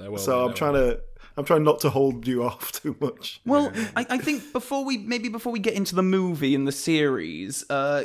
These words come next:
Speaker 3: shall we talk about the card game in broad strokes? 'Cause that's another really big part of the
Speaker 1: Yeah.
Speaker 3: series.
Speaker 1: Yeah, yeah.
Speaker 3: Or at least
Speaker 1: Um,
Speaker 3: it was.
Speaker 1: that was sort of the main thing for a while.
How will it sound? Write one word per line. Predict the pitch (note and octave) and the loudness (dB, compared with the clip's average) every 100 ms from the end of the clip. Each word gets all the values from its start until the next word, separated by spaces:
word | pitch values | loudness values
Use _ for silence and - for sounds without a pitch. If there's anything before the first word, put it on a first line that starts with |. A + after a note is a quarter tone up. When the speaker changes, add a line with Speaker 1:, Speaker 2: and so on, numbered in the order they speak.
| G2 D3+ | -6 -8
Speaker 3:
shall | - G#3 | -8 -6
we | G#3+ | -6
talk | G3 - G3+ G3 | -8 -2 -2 0
about | G3 F#3+ F#3 - | 0 2 0 0
the | E3+ | 0
card | D#3+ - D#3+ F#3 A3 | 0 0 2 4 2
game | - A#3 B3+ | 2 2 2
in | C#4+ | 0
broad | C4+ A3 A#3+ A3+ | 0 -2 -2 -4
strokes? | - - - A3 A#3 - - | -8 -10 -2 -2 -2 -6 -6
'Cause | F3+ | -4
that's | G#3+ A3+ F#3+ | -2 -2 0
another | G3 F#3 | 2 2
really | D3 F#3 D#3+ | 4 2 2
big | C3+ E3+ D#3 C#3 - | 2 2 2 0 -12
part | - D#3+ D#3+ C#3+ | -2 2 2 2
of | |
the | C#3 | 0
Speaker 1:
Yeah. | C3+ | 0
Speaker 3:
series. | B2 D#3 C#3+ E2+ D2+ | -2 -2 -4 -6 -6
Speaker 1:
Yeah, | A#2+ C3 B2 A#2+ A#2 | -4 -2 0 -2 -4
yeah. | A#2+ B2 A2+ G#2+ - _ _ _ _ A2+ | -4 -4 -4 -8 -14 _ _ _ _ -14
Speaker 3:
Or | |
at | A2+ C3 | -8 -4
least | F#3+ - | -4 -2
Speaker 1:
Um, | B2 | -2
Speaker 3:
it | |
was. | D3+ B2+ D#2 - | 0 0 -4 -8
Speaker 1:
that | - C3 | -6 -4
was | B2+ A2 - - | -4 -6 -10 -12
sort | - - B2 | -8 -4 -4
of | G#2 | -6
the | A2+ | -8
main | A2 A2 G#2 | -6 -6 -6
thing | - A#2+ B2 | -4 -4 -4
for | G#2+ G2+ | -8 -8
a | F#2+ | -4
while. | G#2+ A2+ F#2+ G#2+ | -2 0 -2 -8